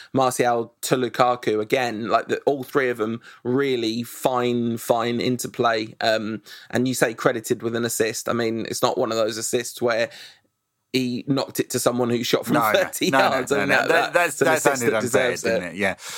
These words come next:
Speaker 2: No, my, no, my problem with Sanchez is he, he did not have the tactical discipline that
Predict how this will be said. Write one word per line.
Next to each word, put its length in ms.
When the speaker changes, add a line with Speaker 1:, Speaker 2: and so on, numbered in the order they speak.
Speaker 2:
No, 240
my, 160
no, 220
my 180
problem 240
with 80
Sanchez 440
is 200
he, 320
he 180
did 300
not 180
have 160
the 80
tactical 420
discipline 600
that 500